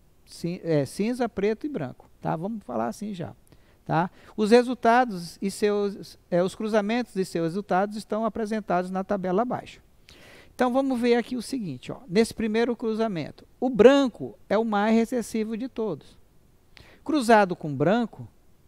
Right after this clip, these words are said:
ora, recessivo com recessivo dá cem por cento de recessivo. Ok? Branco é recessivo, o cinza é o mais dominante. Pra o cinza,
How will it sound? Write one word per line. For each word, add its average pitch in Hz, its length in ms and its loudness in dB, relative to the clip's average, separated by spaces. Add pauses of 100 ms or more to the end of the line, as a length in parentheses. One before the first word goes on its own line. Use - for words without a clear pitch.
(200)
ora, 185 300 4
recessivo 185 580 2
com - 100 -8
recessivo 170 540 -2
dá 180 140 -4
cem 226 180 -8
por 208 160 -10
cento 185 320 -10
de 190 80 -10
recessivo. 190 720 -8 (1200)
Ok? 202 400 2 (880)
Branco 262 420 6
é 247 100 8
recessivo, 233 720 2
o 254 160 -2
cinza 262 500 0
é 208 60 6
o 214 80 2
mais 202 340 0
dominante. 208 760 -6 (1040)
Pra 285 400 6
o 254 100 -4
cinza, 175 680 -2